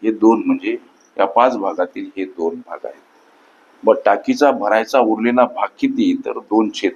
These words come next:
पाच. तीन छेद पाच भाग भरण्यासाठी दहा मिनिटं लागतात. मग उरलेला दोन छेद पाच भाग भरण्यासाठी लागणारा अवधी किती? त्रैराशिक पद्धतीनं तिरपा गुणाकार करत असताना एखाद्या वेळेस तुम्ही इथं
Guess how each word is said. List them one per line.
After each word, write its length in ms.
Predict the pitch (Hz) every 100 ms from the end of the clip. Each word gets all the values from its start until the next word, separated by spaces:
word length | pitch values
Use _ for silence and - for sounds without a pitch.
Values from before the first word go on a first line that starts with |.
| -
पाच. 300 | - - - _ _ _ _ _ _ _ _ _ _ _ _ _ _ _ 107
तीन 200 | 113 113
छेद 220 | - 143 -
पाच 180 | 123 113 110
भाग 280 | 87 78 - -
भरण्यासाठी 600 | 82 87 110 107 113 113
दहा 280 | 107 104 101
मिनिटं 300 | 117 113 117
लागतात. 380 | 113 - - 90 _ _ _ _ - _ _
मग 220 | 101 101 110
उरलेला 380 | 117 131 139 143
दोन 180 | 120 123 120
छेद 300 | - 127 123 -
पाच 280 | 101 90 90 -
भाग 260 | 95 104 - _ _ _ _ _ _ - -
भरण्यासाठी 640 | 95 95 131 135 107 117 101
लागणारा 460 | 80 85 95 135 127
अवधी 300 | 101 98 113 -
किती? 240 | 147 - - _ _ _ _ -
त्रैराशिक 460 | 104 107 101 - 98 -
पद्धतीनं 440 | 92 92 98 95 -
तिरपा 340 | 90 - 101 101 - _ _ _ _ _
गुणाकार 520 | 107 123 107 87 73 - _ _ _ _ _ _ _ _ -
करत 220 | 135 143
असताना 420 | 120 - 127 123
एखाद्या 360 | 123 123 127 135
वेळेस 180 | 131 135
तुम्ही 180 | 135
इथं 160 | 135